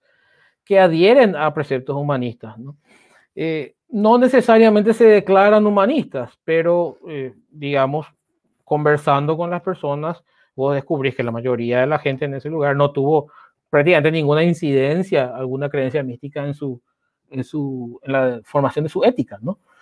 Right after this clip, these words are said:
Eh, yo vivo en, en un país que tiene mayoría de personas no religiosas, ¿no? Yo vivo en el Reino Unido, eh, y, y varios de esos países, eh, que tienen mayoría de gente no religiosa tienen un gran desarrollo humano, es decir, eh,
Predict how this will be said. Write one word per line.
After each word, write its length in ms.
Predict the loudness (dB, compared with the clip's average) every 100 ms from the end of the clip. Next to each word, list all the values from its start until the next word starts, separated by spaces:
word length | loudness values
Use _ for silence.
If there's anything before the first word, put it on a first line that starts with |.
| _ _
Eh, 340 | 0 2 2 -4 _ _ _
yo 340 | -6 2 4 4
vivo 300 | 6 4 4
en, 180 | 0 -4
en 120 | -4
un 100 | -2
país 200 | -2 0
que 120 | -2
tiene 260 | -4 -6 -4
mayoría 560 | -2 -2 -2 -4 -4
de 140 | -4 -6
personas 420 | -8 -8 -6 -8
no 160 | -6
religiosas, 560 | -6 -6 -6 -6 -6 -8
¿no? 200 | -10 -14
Yo 180 | -14 -12
vivo 160 | -12 -10
en 60 |
el 60 | -8
Reino 200 | -8 -8
Unido, 380 | -8 -4 -6 -6 _ _ _ _ _ _ _
eh, 280 | -6 -6 -6
y, 380 | -2 -2 0 0
y 60 | 2
varios 540 | 4 6 8 8 6
de 140 | 4
esos 300 | 4 4 2 -2 -16 -18 -2
países, 520 | 2 4 2 0 -2 -4 _ _ _ _ _ _ -8
eh, 240 | -6 -6 -6
que 100 | -6
tienen 340 | 0 0 2
mayoría 440 | 0 2 2 2 0
de 60 |
gente 220 | -2 -4
no 140 | -2 -4
religiosa 380 | -4 -6 -6 -4
tienen 260 | -4 -2
un 220 | 0 2
gran 420 | 2 2 2 0 -2
desarrollo 460 | 0 2 2 0
humano, 500 | 0 -2 -2 -4 -4
es 80 | -4
decir, 400 | -2 0 0 -2 _ _ _ _ -6
eh, 400 | -2 0 0 -2